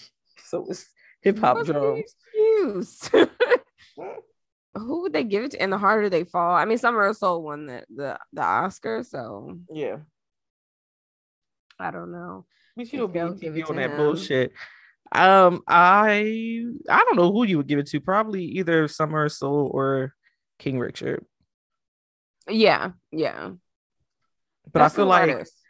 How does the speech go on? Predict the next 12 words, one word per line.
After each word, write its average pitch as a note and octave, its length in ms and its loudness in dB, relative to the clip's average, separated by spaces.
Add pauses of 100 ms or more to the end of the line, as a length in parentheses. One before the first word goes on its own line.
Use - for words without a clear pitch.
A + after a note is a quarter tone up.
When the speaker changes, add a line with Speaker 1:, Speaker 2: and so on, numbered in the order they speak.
(140)
Speaker 1:
I - 60 -2
also F#3 120 0
Speaker 2:
Oh, - 20 0
Speaker 1:
feel A3+ 160 -8
Speaker 2:
sorry. G3+ 140 -2
Speaker 1:
like D#3+ 140 -12
Jennifer G3 360 -4
Hudson E3+ 520 -4
was C#3+ 220 -4
paid E3 440 -4
justice D#3+ 640 -4 (200)
during D3+ 400 -4